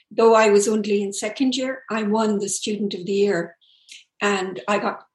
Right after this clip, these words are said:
tons, what, what seemed like an absolute fortune, um, so that I could fly to America for three months that year. So I was in America and I had seen significant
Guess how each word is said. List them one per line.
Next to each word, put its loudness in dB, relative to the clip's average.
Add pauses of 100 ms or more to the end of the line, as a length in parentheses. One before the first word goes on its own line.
tons, 2
what, 0
what 0
seemed 8
like 4
an 2
absolute -2
fortune, 0 (480)
um, -4 (120)
so -6
that -6
I -6
could -10
fly -4
to -4
America -8
for -14
three -8
months -10 (420)
that -6
year. -4 (540)
So 0
I 4
was 0 (160)
in -4
America -4 (640)
and 0 (240)
I 2
had -4 (420)
seen -2
significant -2